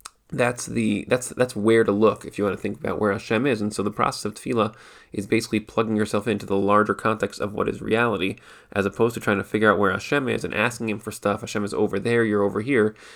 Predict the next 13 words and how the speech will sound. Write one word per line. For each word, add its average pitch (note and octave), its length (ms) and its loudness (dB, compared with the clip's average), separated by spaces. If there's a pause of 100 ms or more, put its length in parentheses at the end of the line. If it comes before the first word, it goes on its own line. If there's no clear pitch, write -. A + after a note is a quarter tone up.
(120)
It's - 140 -8
about G2 440 0
orienting A#2 500 4
yourself G2+ 420 -2
so - 120 -6
that F#2+ 100 -4
you G2+ 140 -4
experience A#2+ 640 -4
yourself G#2+ 320 -2
in G#2+ 100 -2
the G2 60 0
larger G#2+ 260 0
context G#2 540 -4